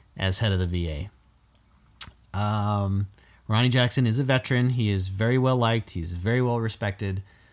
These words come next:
The problem is, I don't think there's any evidence he has any l-, experience managing a large institution of any kind.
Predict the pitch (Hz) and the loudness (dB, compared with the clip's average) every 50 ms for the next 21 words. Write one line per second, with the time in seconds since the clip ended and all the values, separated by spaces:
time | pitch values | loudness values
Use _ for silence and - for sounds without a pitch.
0 | - _ _ _ - - - - 143 131 127 131 135 139 131 127 120 120 120 117 | -20 _ _ _ -16 -4 0 2 4 6 6 6 6 4 4 4 4 4 4 2
1 | 110 117 - - 92 107 110 117 113 110 110 - 120 104 110 110 107 107 104 101 | 2 0 -4 -4 -4 -2 0 -2 -2 -2 -4 -4 -4 -2 0 0 2 2 0 0
2 | 98 98 104 101 - - - 101 95 92 - - 101 107 110 110 113 110 110 107 | 0 0 -2 -2 -2 -2 -2 -2 -2 -2 -4 -6 -4 -2 0 2 2 2 2 2
3 | 104 101 - - _ 98 101 101 101 98 104 - - - - - - - - - | 0 -2 -4 -12 _ -8 -8 -8 -8 -8 -12 -16 -20 -20 -20 -20 -20 -20 -20 -14
4 | - 139 123 - - - - 120 120 117 113 110 110 104 98 - - - - - | -8 -6 -4 -4 -4 -2 -2 0 0 2 2 2 0 0 0 0 -2 -4 -6 -10
5 | - _ - _ _ _ _ - 101 104 104 107 107 107 110 107 101 95 107 104 | -16 _ -20 _ _ _ _ -6 -2 0 0 2 2 2 2 0 0 0 0 0
6 | 101 101 101 98 95 92 92 98 98 98 98 101 95 95 92 - - - 98 98 | 2 0 0 0 0 0 0 2 2 2 2 0 0 0 -2 -2 -4 -4 -4 -4
7 | 95 - - 90 - 98 92 - - 90 90 85 87 85 82 80 - - - 78 | -4 -4 -4 -4 -2 -2 -2 0 0 0 -2 0 -2 -2 -2 -4 -6 -8 -12 -12
8 | 55 - - | -12 -14 -16